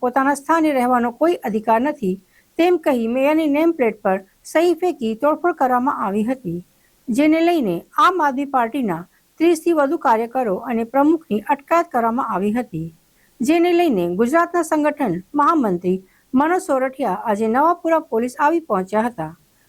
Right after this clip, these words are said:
અને તેઓએ મેયર અને તંત્ર સામે ફરિયાદ કરવામાં આવશે. વિશ્વામિત્રીપુરમાં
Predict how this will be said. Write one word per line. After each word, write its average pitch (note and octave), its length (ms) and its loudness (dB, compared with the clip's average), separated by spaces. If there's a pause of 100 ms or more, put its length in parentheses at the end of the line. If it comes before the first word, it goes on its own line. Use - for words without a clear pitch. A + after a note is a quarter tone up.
(140)
અને A3+ 260 0
તેઓએ D#4 340 2 (140)
મેયર D#4+ 320 2
અને B3+ 140 0
તંત્ર D#4 380 2
સામે A3+ 280 -2 (120)
ફરિયાદ E4 300 0
કરવામાં G3+ 460 -2
આવશે. C#4 300 -4 (680)
વિશ્વામિત્રીપુરમાં D4 1000 0